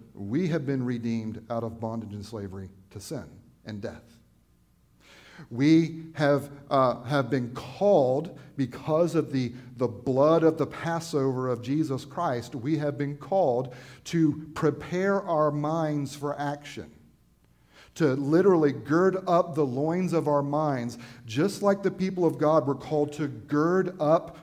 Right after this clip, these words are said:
their robes to get ready to leave Egypt. We are to gear, we are to gird up the robes of our minds,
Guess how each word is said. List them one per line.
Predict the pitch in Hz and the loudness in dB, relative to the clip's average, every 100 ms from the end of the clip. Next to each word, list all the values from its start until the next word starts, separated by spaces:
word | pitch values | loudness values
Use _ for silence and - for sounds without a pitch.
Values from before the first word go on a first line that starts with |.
| - | -6
their | 123 151 | 2 4
robes | 139 123 139 165 180 170 - - - | 4 2 6 6 4 0 -12 -16 -10
to | |
get | 123 160 156 | 2 2 2
ready | 113 123 147 175 | -4 0 2 2
to | 170 160 | 0 -4
leave | 131 147 175 196 196 156 | -2 0 0 -2 -2 -2
Egypt. | 165 175 220 220 - - | -2 0 0 0 -8 -6
We | 151 165 | 2 4
are | 156 | 4
to | 139 | 0
gear, | 113 139 196 214 208 175 | 0 2 4 4 2 0
we | 165 | 2
are | 165 | 2
to | - 139 | 0 -4
gird | 110 147 196 202 196 | -2 2 6 4 4
up | 156 160 147 | 2 2 2
the | |
robes | 135 117 147 185 180 151 | 0 4 6 6 4 0
of | 156 135 | -4 -2
our | 127 | -4
minds, | 131 143 180 202 156 101 92 - - - | -4 -4 -4 -4 -6 -8 -14 -14 -12 -12